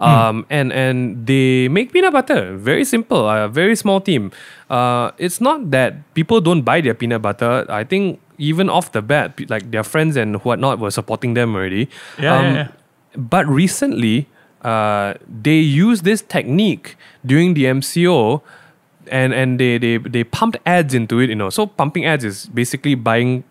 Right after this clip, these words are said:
Speaker 2: uh, buying eyes on Facebook, right? So you will see sponsored posts and whatnot.
Speaker 1: Yes.
Speaker 2: Um, they announced to people, "We are going out of business. Uh, this is our final try. Please just pre-order for us to try and, um,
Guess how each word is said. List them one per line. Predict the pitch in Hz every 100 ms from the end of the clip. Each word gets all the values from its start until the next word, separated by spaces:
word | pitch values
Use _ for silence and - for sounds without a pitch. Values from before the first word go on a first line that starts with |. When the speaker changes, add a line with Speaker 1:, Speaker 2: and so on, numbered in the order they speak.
| 117
Speaker 2:
uh, | 62 57 60
buying | 117 135 107
eyes | 123 120
on | 101
Facebook, | 107 107 113
right? | 98 104
So | -
you | 127 107
will |
see | 98 120
sponsored | - 101 107 -
posts | 113 98
and |
whatnot. | 98 92 120 - - - -
Speaker 1:
Yes. | 123 127 131 - -
Speaker 2:
Um, | _ _ _ - _ _ - 131
they | 156
announced | 147 160 202 180
to |
people, | 123 113 131 110 87 _ _ _ _ _ _ _ _ -
"We | 127
are | 117
going | 123 135
out | 151
of | 139 117
business. | 113 151 156 - - _ _ _ _ _ -
Uh, | 101 98 98 101
this | 127 139
is | 131
our | 107 104
final | 123 131
try. | 143 143 127 139
Please | - 135 127
just | 127
pre-order | - 127 110 117
for | 120 107 107
us | 113 -
to | - 101
try | 95 - 113
and, | 104 95 90
um, | 92 92 90